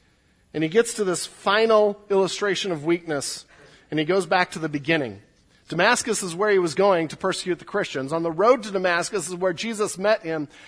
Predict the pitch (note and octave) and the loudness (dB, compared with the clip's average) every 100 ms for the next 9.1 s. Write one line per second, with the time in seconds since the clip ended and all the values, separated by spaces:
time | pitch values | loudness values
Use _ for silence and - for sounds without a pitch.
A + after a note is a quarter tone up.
0 | - F#3+ F3+ - - A#3+ G3+ B2 G#2+ - | -10 -2 0 0 2 0 0 -4 -8 -20
1 | _ _ _ - - G#3+ E3 G#3+ D4 B3 | _ _ _ -20 -6 -4 2 8 8 8
2 | C4 A3 G#3 F#3+ A3 C#4+ - G3 G#3+ - | 0 2 0 2 2 2 2 -2 -2 -6
3 | - - - G3+ G3+ G3 G3+ G#3 F#3+ F#3+ | -10 -16 0 2 4 2 0 -4 -2 0
4 | F#3+ G3+ C4+ B3+ - B3 A#3+ G3 F#3 F3 | 2 4 4 4 2 2 2 2 -2 -2
5 | - C4+ C4+ C4+ A#3+ A#3+ B3 D4 B3+ - | 0 4 6 6 4 -2 4 6 6 2
6 | - - D4+ C#4+ A#3 A3 - B3 C4 A#3+ | -4 -2 -2 2 4 4 2 -4 -2 -2
7 | B3 G#3 - C4+ D4 G#3+ G3+ A3+ E3+ C4 | -2 -2 0 2 4 6 6 4 2 2
8 | B3+ B3+ A#3+ A#3+ A#3 G#3+ A3 C#4+ - G3 | 4 4 4 2 0 0 2 2 2 2
9 | A3+ | 2